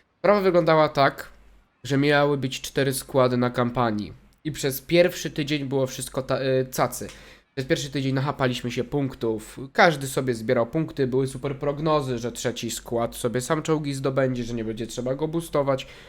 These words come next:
Ostatecznie wyszło tak, że z czwartego składu nikt nie został wyboostowany, może jedna osoba, e, plus polowy, bo polowy tam ma mieć gwarantowany czołg z nagrod-, nagród. Osobiście, jeśli ty nie próbowałeś, widzu,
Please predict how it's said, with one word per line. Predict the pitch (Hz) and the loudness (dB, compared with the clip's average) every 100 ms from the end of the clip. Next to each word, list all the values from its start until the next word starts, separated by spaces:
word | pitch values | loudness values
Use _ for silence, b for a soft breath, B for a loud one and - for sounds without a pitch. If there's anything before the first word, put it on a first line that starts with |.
| B | B
Ostatecznie | 247 262 262 - - 170 | -2 -2 -2 -2 -2 -2
wyszło | 165 139 | -2 -2
tak, | 123 123 123 B B - | 0 -2 -2 B B -8
że | 113 | -8
z | - | -2
czwartego | 123 123 147 131 | -2 0 -2 -2
składu | - 120 117 | -2 -2 0
nikt | 113 156 165 | -2 -4 -4
nie | 151 | -4
został | 147 - 139 | -4 -2 -2
wyboostowany, | 135 131 131 131 131 131 | -2 -6 -6 -2 0 0
może | 127 135 135 131 | 0 0 2 2
jedna | 131 127 123 | 2 2 0
osoba, | 120 127 117 120 143 B B B B _ _ _ _ | 0 -2 0 0 0 B B B B _ _ _ _
e, | 120 120 120 | -2 -2 -2
plus | - 135 131 | 0 -2 0
polowy, | 131 117 117 131 147 139 | 2 4 4 4 0 -2
bo | 127 | -2
polowy | 123 120 117 | 0 0 0
tam | 120 120 | -2 -2
ma | 123 131 | 0 2
mieć | 123 110 | 2 -2
gwarantowany | 117 123 120 120 120 120 113 | -4 -4 -2 -4 -4 -4 -4
czołg | 110 113 110 - | -4 -4 -4 -8
z | 120 | -8
nagrod-, | 117 113 110 110 156 - _ - | -6 -4 -4 -6 -12 -20 _ -12
nagród. | 107 127 - B B B - | -6 -6 -6 B B B -8
Osobiście, | 120 135 147 - 139 131 | -4 -6 -6 -2 2 4
jeśli | 127 139 139 - 120 113 110 110 - | 4 0 -4 -4 -2 -2 -2 -6 -4
ty | 151 123 | -2 -2
nie | 110 | -4
próbowałeś, | - 113 117 120 117 107 - 98 | -6 -4 0 2 2 -2 -6 -8
widzu, | 113 104 110 82 87 80 | -10 -6 -6 -6 -8 -8